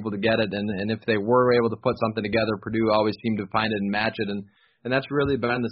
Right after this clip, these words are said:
story for Wisconsin. You know, they, they do, uh, for the most part, they've been able to hang around in some of these games. It's just not enough to, to win, and especially in this conference. I mean, this is a great conference. The Big Ten is very strong.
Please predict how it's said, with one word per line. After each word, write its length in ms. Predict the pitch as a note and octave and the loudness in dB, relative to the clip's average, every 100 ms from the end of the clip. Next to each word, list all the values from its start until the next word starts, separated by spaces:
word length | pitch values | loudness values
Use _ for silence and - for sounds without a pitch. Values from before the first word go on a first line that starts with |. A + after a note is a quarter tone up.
| - | -2
story 300 | B2+ B2+ A#2 | 0 2 0
for 120 | A#2+ | -4
Wisconsin. 680 | G#2+ G#2 - G#2 G#2+ G#2+ G2 | -6 -6 -4 -2 -4 -4 -4
You 100 | G2 | -4
know, 80 | F#2+ | -2
they, 240 | G2 G2+ | -2 -2
they 180 | E2+ G2 | -2 -2
do, 420 | F#2+ A2 A#2 A#2+ A2+ - _ _ _ _ - | 0 2 2 2 -2 -10 _ _ _ _ -20
uh, 240 | - - C3 | -20 -18 -2
for 160 | E3 E3+ | 2 4
the 80 | E3 | 4
most 320 | C#3 D3 D#3 - | 6 4 2 2
part, 300 | D3+ D#3 C3 | 4 4 2
they've 220 | B2 A2+ | 0 0
been 140 | A#2+ | -2
able 180 | B2 A#2 | 0 0
to 80 | A2 | -2
hang 200 | A2 A#2 | 0 0
around 340 | A2+ G#2+ A2+ | 0 0 0
in 60 | A#2+ | -2
some 180 | - B2+ | -4 -4
of 80 | B2 | -2
these 180 | B2 A#2 | -4 -4
games. 320 | B2 B2 A#2+ | -4 -4 -6
It's 120 | - | -12
just 180 | A2 G#2+ | -12 -4
not 240 | A2 A2 | 0 0
enough 380 | A2 G#2 G#2 G#2 - _ _ - | 0 -2 0 -2 -4 _ _ -4
to, 300 | A2 G#2 G2 | -2 -2 -4
to 80 | A2 | -4
win, 160 | A2+ G#2+ | -2 -2
and 160 | C3+ C3+ | 0 -2
especially 420 | - D#3 D3 A#2+ | 2 0 2 0
in 80 | A#2 | 0
this 140 | A2 - | -2 -4
conference. 340 | G#2 F#2+ F#2 - | -6 -6 -8 -8
I 40 | |
mean, 80 | G#2+ | -6
this 140 | A#2 A#2 | -6 -8
is 80 | G#2 | -8
a 60 | G2+ | -2
great 240 | A2+ G#2+ | -2 0
conference. 380 | A2+ A2 G2+ G2+ | -2 -2 -4 -10
The 80 | G#2 G#2+ | -8 -6
Big 160 | G#2+ | -6
Ten 180 | A2+ A2 | -4 -4
is 140 | G#2 G#2+ | -4 -2
very 240 | G#2+ G#2+ - | -2 -2 -4
strong. 400 | A2 A2 A2 | -2 0 0